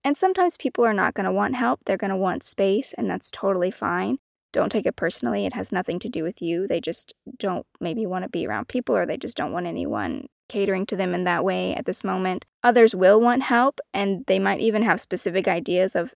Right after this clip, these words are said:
"Maybe you could do X, Y, and Z for me. That would be really helpful." But sometimes people want help, but they have no idea <laughs> what they want and need. They're just like, "I do need help, but I don't even know." And so try to be patient, try to be flexible. It's,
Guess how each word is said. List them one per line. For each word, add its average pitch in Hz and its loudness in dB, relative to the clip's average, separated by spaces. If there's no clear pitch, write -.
"Maybe 185 -2
you 170 0
could 170 -4
do 170 -2
X, - -6
Y, 175 -4
and 165 -6
Z 190 -4
for - -8
me. 196 -4
That - -2
would 175 -4
be 170 -6
really 196 -4
helpful." 226 -4
But 220 2
sometimes 311 4
people 214 4
want 202 2
help, 208 0
but 202 -2
they 214 2
have 214 -2
no 190 2
idea - 0
<laughs> - -20
what 254 8
they 302 12
want 196 10
and 196 2
need. 175 -2
They're 208 -2
just 208 0
like, 180 0
"I 208 4
do 208 4
need 208 4
help, 208 4
but 180 2
I 196 4
don't 196 2
even 185 0
know." 175 2
And 190 -2
so 180 0
try 247 0
to 269 8
be 240 0
patient, 202 -2
try - -4
to 247 0
be 202 2
flexible. 190 -4
It's, - -10